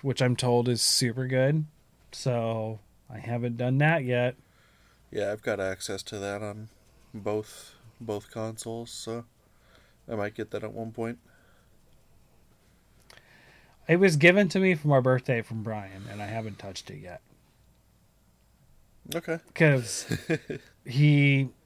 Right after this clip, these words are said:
Speaker 1: and as you know, that's in January.
Speaker 2: Mm-hmm.
Speaker 1: So he was like, "Nope, you gotta have this, Cham. You gotta do it." And I'm like,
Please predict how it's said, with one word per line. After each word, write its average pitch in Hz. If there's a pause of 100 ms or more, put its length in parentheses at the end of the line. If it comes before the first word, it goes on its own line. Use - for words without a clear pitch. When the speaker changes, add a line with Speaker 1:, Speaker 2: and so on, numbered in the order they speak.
(600)
Speaker 1:
and 143
as 131
you 123
know, 123
that's 113
in 123
January. 98 (360)
Speaker 2:
Mm-hmm. 98 (100)
Speaker 1:
So 110 (1000)
he 123
was 123
like, 117
"Nope, 160
you 151
gotta 165
have 151
this, 135
Cham. 127
You 123
gotta 131
do 139
it." 123
And 110
I'm 117
like, 120